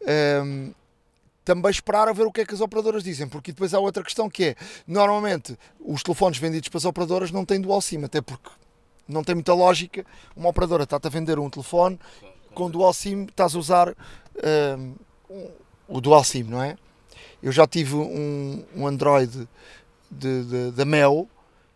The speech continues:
Speaker 1: e vinha bloqueado o Dual sim, ou seja, só fu-, só funcionava.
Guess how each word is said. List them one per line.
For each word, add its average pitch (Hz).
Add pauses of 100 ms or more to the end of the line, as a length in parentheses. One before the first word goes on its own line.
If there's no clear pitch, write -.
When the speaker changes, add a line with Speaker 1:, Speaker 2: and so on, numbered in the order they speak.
(180)
Speaker 1:
e 139
vinha 151
bloqueado 160
o 165
Dual 170
sim, 165
ou 139
seja, 123
só 135
fu-, - (140)
só 139 (340)
funcionava. 151